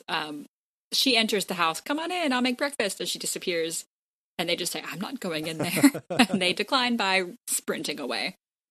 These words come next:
Speaker 1: D'Angelo says that her house reminds him his words of Katrina.
Speaker 2: <laughs>
Speaker 1: Um,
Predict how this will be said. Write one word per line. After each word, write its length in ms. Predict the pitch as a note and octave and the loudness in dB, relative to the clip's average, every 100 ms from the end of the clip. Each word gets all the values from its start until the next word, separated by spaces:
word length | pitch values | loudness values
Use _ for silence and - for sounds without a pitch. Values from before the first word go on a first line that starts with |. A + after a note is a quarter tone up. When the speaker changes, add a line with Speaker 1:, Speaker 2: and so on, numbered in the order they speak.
| - | 2
Speaker 1:
D'Angelo 400 | F#3 E3+ E3+ F3 | 4 4 0 -2
says 400 | D#3+ F#3 D#3 D3+ | -2 0 0 -2
that 100 | F3 | -4
her 120 | F#3+ | -4
house 300 | F#3+ E3 - | 0 0 0
reminds 400 | F3+ D#3+ D#3+ E3 | -4 -4 -4 -2
him 240 | E3+ E3 D#3+ _ _ _ _ _ | -2 -2 -6 _ _ _ _ _
his 220 | C#4 C4+ | 0 0
words 560 | C#4 A3+ E3+ D#3+ D#3 - - _ _ - | 0 0 0 -2 -6 -12 -14 _ _ -4
of 220 | E3 - | -4 -4
Katrina. 520 | F3 - D#3 - D#3 - | -4 -4 -4 -2 -2 -2
Speaker 2:
<laughs> 240 | - F3+ - - - - - - - _ - | -2 -6 -6 -10 -12 -16 -18 -20 -20 _ -8
Speaker 1:
Um, 360 | E3+ E3 E3 | -2 -2 0